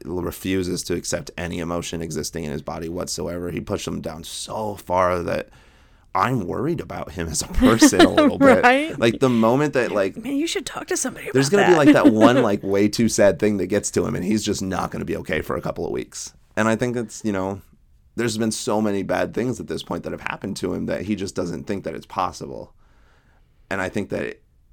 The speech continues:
Speaker 1: when it does happen and it surprises him, that's gonna be, like, that, that's gonna be the catalyst for change, is when that thing that he doesn't expect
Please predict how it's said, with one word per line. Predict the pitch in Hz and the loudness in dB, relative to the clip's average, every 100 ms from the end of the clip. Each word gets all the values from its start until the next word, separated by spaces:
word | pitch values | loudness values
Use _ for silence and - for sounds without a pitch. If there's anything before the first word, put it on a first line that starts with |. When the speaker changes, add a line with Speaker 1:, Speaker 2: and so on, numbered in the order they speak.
| - | -6
Speaker 1:
when | 101 98 | -2 -2
it | 92 | -2
does | 85 87 | -4 -4
happen | 92 87 90 107 104 | -2 -2 0 -2 -2
and | 90 | -6
it | 85 | -6
surprises | - - - 82 92 95 | -8 -6 -4 -4 -4 -4
him, | 113 107 | -2 -2
that's | - 87 95 | -4 -4 -4
gonna | - 95 | -6 -6
be, | 90 85 | -4 -4
like, | 87 - | -6 -6
that, | 82 80 - _ _ - | -8 -8 -12 _ _ -6
that's | 98 107 - | 0 0 -2
gonna | 104 87 | -6 -4
be | 87 | -4
the | 78 | -6
catalyst | - 69 60 52 - | -6 -6 -4 -8 -12
for | - | -12
change, | - - - - - _ _ _ _ _ _ | -10 -10 -12 -18 -20 _ _ _ _ _ _
is | 90 78 | -6 -4
when | 92 92 | -2 -2
that | 92 87 - - | -2 -4 -6 -14
thing | - 117 113 104 | -4 0 0 0
that | 76 | -2
he | 107 | -4
doesn't | 104 90 92 92 | -2 0 -2 -4
expect | 90 - 92 87 - | -8 -6 -4 -6 -8